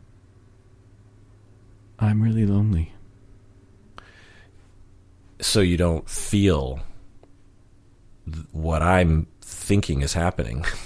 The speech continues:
Speaker 2: <laughs> You're not internalizing it.
Speaker 1: No, no, I think it's because you're saying it and I'm internalizing it.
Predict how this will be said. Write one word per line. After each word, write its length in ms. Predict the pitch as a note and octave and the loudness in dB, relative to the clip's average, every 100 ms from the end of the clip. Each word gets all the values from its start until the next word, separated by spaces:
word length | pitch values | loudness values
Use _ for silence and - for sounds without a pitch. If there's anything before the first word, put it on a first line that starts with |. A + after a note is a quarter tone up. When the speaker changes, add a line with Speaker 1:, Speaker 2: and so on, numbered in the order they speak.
| - - | -14 -4
Speaker 2:
<laughs> 800 | - - - - - - - - | -4 -4 -14 -16 -20 -20 -20 -4
You're 120 | F2+ | 0
not 160 | F2+ - | 0 0
internalizing 800 | D2+ - F#2+ E2+ B1+ B1 - B1+ | -2 2 2 2 -2 -6 -8 -10
it. 80 | C2 C3+ | -4 4
Speaker 1:
No, 340 | C3+ C3+ A2 | 6 8 6
no, 220 | G#2+ B2+ | 6 6
I 100 | A2+ | 4
think 240 | A2+ C3 C3+ | 2 0 -2
it's 140 | - | -4
because 480 | - A2 - A#2+ A#2+ | -6 -6 -2 -2 0
you're 100 | A2 | -2
saying 400 | - A2+ A#2+ G#2+ | 0 0 2 2
it 160 | F#2+ | 0
and 160 | G#2 G2 | 0 0
I'm 160 | G#2 G2+ | 2 2
internalizing 920 | G2 - G2+ G2+ G2 F#2 - F2+ | 0 0 0 2 2 -2 -2 -4
it. 80 | F2+ | -4